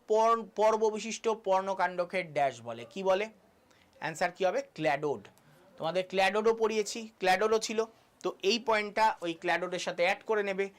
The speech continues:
একটি মাত্র পর্ব বিশিষ্ট পর্ণকাণ্ডকে কি বলে?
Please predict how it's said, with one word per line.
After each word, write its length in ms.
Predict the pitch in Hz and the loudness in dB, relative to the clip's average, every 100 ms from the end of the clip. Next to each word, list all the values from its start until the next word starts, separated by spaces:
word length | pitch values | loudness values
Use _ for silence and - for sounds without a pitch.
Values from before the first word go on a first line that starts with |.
| - - - | -20 -20 -2
একটি 360 | 226 233 - 247 | -2 -2 -6 0
মাত্র 420 | 240 233 - 226 | 0 0 -2 -2
পর্ব 400 | 226 220 220 214 | 2 2 2 0
বিশিষ্ট 440 | 208 - 202 - | -2 -8 -8 -2
পর্ণকাণ্ডকে 920 | 220 208 202 202 208 208 196 196 196 190 | -2 0 0 0 0 -4 -4 -4 -4 -4
কি 160 | 180 | -2
বলে? 380 | 196 220 247 | 0 2 2